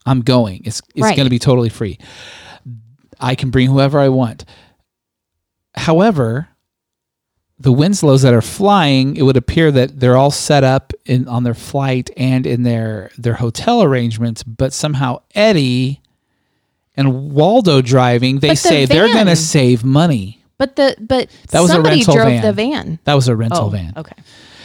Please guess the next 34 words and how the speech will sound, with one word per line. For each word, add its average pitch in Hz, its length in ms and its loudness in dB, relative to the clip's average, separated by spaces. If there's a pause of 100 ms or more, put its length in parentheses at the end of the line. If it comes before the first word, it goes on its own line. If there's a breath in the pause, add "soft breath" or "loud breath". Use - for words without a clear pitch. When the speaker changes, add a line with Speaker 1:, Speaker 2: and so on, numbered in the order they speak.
(1400 loud breath)
Speaker 1:
So 175 240 0
confusing. 95 720 -4
Speaker 2:
It's 202 200 -8
so 147 160 -16
confusing. - 380 -20
Speaker 1:
So 147 180 2
confusing, 107 640 -4
but 139 200 -2 (260)
we're 135 220 -10
not 127 240 -4
meant 113 220 -6
to 110 200 -10 (160)
make 113 280 -14
too - 180 -4
much 110 140 -4
sense - 320 -8
out 101 120 -6
of 101 80 -8
it. - 80 -16
So, 143 340 0
so 143 420 2
then 165 240 -2
basically 151 720 -2
in 139 100 -4
this 156 160 -2
first - 480 -2 (100)
episode, 135 640 2
you 131 80 2
just 139 280 -2
see 151 140 2
them 131 280 0
driving 131 480 0
along, 120 420 -2 (380 loud breath)
and 123 580 2